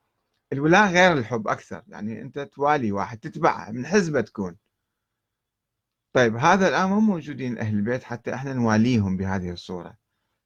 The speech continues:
إنما الحب باقي. الاقتداء بهم، يعني الإمام علي كان مثلا يأمر بالعدل وبالمساواة، إحنا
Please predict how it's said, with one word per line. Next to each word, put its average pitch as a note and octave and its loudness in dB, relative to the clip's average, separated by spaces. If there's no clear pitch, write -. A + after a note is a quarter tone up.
إنما C#3+ 2
الحب C3+ 2
باقي. F#2+ 0
الاقتداء F3+ 4
بهم، C#3 4
يعني C3 -6
الإمام C#3 -6
علي D3+ -6
كان C#3 -6
مثلا C#3+ -6
يأمر D3+ 0
بالعدل A#2 2
وبالمساواة، C3 4
إحنا E3 -8